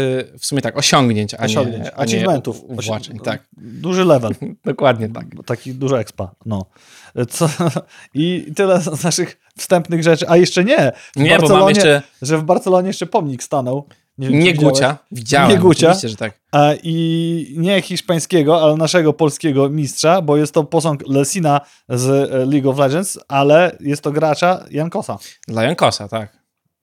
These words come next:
Speaker 2: I
Speaker 1: No
Speaker 2: to
Speaker 1: niesamowita historia. Jakby Marcin, y, jest na scenie, no nie wiem, nie od zawsze,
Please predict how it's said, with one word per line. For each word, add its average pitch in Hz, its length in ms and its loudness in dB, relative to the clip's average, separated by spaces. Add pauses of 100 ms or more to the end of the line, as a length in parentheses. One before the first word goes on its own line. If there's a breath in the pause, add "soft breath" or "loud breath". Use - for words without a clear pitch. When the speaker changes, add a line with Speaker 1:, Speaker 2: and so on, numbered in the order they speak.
(420)
Speaker 2:
I 120 60 -8
Speaker 1:
No 123 60 0
Speaker 2:
to 135 60 0
Speaker 1:
niesamowita 151 480 0
historia. 156 240 -2
Jakby 131 440 -4
Marcin, 139 640 -2
y, 139 40 -12 (1080 soft breath)
jest 127 220 -4
na 139 60 -4
scenie, 131 540 -2
no 135 100 -4
nie 135 180 0
wiem, 104 240 -8 (320)
nie 151 180 2
od 147 100 2
zawsze, 175 400 2